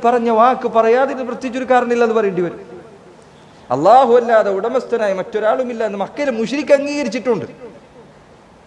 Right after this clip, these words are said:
അല്ലാഹു അല്ലാതെ ഉപജീവനം നൽകുന്നവനില്ല, അത് അവർക്കറിയാമായിരുന്നു. അവരും മുസ്ലിമീങ്ങളും തമ്മിലുണ്ടായ തർക്കം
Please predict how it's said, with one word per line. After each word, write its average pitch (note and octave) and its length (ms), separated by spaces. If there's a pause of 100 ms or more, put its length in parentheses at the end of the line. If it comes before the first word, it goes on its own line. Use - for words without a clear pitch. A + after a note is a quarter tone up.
(420)
അല്ലാഹു G3 440
അല്ലാതെ E3+ 480
ഉപജീവനം G#3 680
നൽകുന്നവനില്ല, E3+ 640
അത് B2 180
അവർക്കറിയാമായിരുന്നു. A3+ 840 (1300)
അവരും F3 500
മുസ്ലിമീങ്ങളും D#3+ 920
തമ്മിലുണ്ടായ D3+ 720 (100)
തർക്കം F#3+ 480